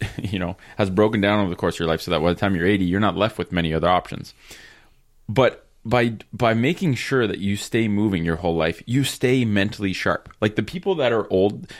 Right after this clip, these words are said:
in their old age, that are mentally the most sharp people that I've spoken to, whether it's patients or just people that you encounter,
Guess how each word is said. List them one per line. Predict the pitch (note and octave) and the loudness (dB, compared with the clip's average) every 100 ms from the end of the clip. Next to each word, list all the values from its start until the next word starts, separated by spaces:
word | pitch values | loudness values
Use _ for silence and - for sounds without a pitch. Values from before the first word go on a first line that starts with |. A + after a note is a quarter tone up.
| - | -8
in | - G2+ | -2 0
their | - | 2
old | A2 A2 | 0 2
age, | F2 F2+ - | 0 -2 0
that | F2+ | 0
are | F2 | 2
mentally | F2+ F2 G#2+ G2 | 0 -2 -2 -4
the | F2 | -2
most | E2+ F2+ G2+ | -2 -2 -2
sharp | - F2+ E2+ | -2 -2 -2
people | G#2 F2+ A2 | -4 -2 0
that | F2 | 2
I've | E2 D#2+ | 0 -2
spoken | - E2 F#2 | -4 -4 -2
to, | F#2+ | 0
whether | E2 | 0
it's | D#2 - | -2 -4
patients | G2+ G2+ G2 F2+ | -4 -2 -4 -6
or | F2 | -6
just | E2 - | -6 -6
people | F#2 | -2
that | F2 | 0
you | E2 | 0
encounter, | E2 F2 G2 C#3 | -4 -2 -2 -2